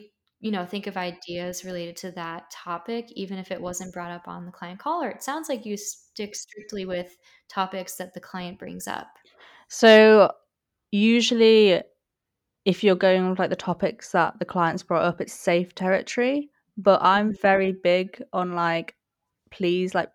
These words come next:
Speaker 2: break the rules, like, experiment, have some fun.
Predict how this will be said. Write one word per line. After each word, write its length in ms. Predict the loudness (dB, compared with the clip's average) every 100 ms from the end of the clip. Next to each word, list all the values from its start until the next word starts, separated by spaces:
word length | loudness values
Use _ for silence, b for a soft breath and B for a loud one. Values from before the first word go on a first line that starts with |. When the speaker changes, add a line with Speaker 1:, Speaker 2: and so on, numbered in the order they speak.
| 0
Speaker 2:
break 300 | 0 0 -6
the 100 | -6
rules, 560 | -2 0 0 -2 -4
like, 240 | -4 -4 -4
experiment, 960 | -10 -12 -8 0 0 0 -2 -4 -4 -4
have 200 | -6 -6
some 240 | -6 -6
fun. 460 | -2 -2 0 -4